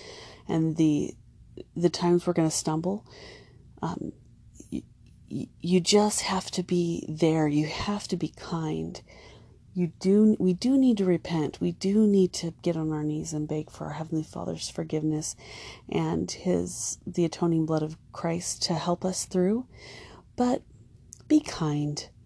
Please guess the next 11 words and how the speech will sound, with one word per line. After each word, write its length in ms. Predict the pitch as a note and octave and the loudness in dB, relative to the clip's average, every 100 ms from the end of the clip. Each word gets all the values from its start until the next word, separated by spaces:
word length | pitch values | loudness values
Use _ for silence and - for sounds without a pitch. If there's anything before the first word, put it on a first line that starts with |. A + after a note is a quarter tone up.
| - - - - | -20 -20 -16 0
because 480 | F3+ - G#3 G3 - | 2 4 4 4 4
I 80 | - | 0
feel 280 | - A3+ | 4 4
like 340 | G#3 G3+ F#3+ - | 4 2 0 -2
that 360 | E3+ F#3+ G3+ - | 0 2 2 -2
is 240 | F3+ E3 | -4 -2
the 80 | E3+ | -2
basis 720 | D#3+ D#3+ D#3+ - F3 - - - | 0 0 0 -2 -2 -2 -4 -6
for 280 | - F3 D#3+ | -4 -2 -2
your 480 | D#3 E3+ E3+ E3+ | 0 0 2 0
self, 560 | E3 - D#3+ D#3 - | -2 -2 -2 -2 -6